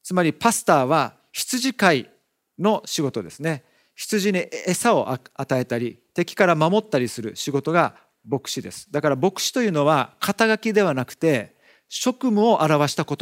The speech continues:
葉なんですね。なので、使徒もパ-、牧師と言えるし、長老も牧師と言えるんです。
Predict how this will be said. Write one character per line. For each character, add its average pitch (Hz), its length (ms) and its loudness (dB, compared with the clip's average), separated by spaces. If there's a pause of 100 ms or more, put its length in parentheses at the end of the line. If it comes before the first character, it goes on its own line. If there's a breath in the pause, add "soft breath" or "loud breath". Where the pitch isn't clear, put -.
葉 113 100 -4
な 92 80 -10
ん 76 60 -20
で - 80 -20
す - 120 -16
ね。 165 300 -4 (560)
な 190 140 2
の 175 100 2
で、 160 480 0
使 - 220 -4
徒 254 120 4
も 226 220 4
パ-、 - 200 -6 (200)
牧 165 320 0
師 - 100 -2
と 175 120 2
言 143 140 2
え 139 40 2
る 127 100 -2
し、 233 440 -4 (340 soft breath)
長 208 200 6
老 190 160 4
も 220 260 2
牧 147 320 0
師 - 100 -2
と 170 120 0
言 127 100 -2
え 117 60 -2
る 92 100 -12
ん 82 40 -20
で 90 100 -20
す。 - 200 -18